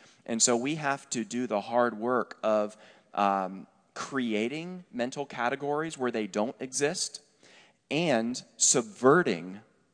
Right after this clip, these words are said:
people's categories where they do exist, but they misunderstand things.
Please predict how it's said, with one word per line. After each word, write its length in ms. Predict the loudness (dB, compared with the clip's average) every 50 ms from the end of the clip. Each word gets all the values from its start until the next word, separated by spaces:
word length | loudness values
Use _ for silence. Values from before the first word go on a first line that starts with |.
| _ _ _ _
people's 460 | -6 -4 -4 -2 -2 -2 -2 -2 -2 -4
categories 720 | -6 -6 -4 -4 -4 -4 -6 -6 -6 -4 -6 -6 -8 -8
where 140 | -6 -6 -6
they 140 | -4 -6 -4
do 220 | -2 0 2 2
exist, 500 | 2 2 0 -4 -6 -6 -6 -6 -8 -8 -14 -20 -20 _ _ _ _ 6
but 360 | 6 6 6 6 2 -8 -10 -4
they 140 | -4 -4 -2
misunderstand 800 | -2 -4 -4 -4 -4 -4 -4 -6 -6 -6 -6 -6 -6 -8 -8 -8
things. 300 | -10 -12 -12 -14 -18